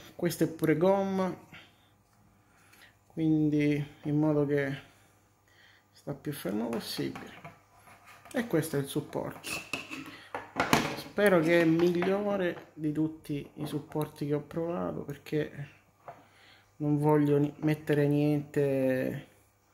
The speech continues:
con colla o scotch. Le bocchette sulla mia auto non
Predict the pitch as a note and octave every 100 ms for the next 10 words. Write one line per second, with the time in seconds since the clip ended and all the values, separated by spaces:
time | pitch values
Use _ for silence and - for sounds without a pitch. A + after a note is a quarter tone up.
0 | _ _ _ _ _ - C#3+ C3 - D3
1 | D3 C#3+ C3+ C3+ C3 B2 B2 - - -
2 | - - - - - - - - _ -
3 | - - - - - - - - - D3
4 | C#3 C#3+ C#3+ D#3+ D#3 - C#3 B2+ D3+ D3
5 | D3+ D3 D3 C#3+ C#3+ C#3 C#3 C3+ C3+ C3
6 | - -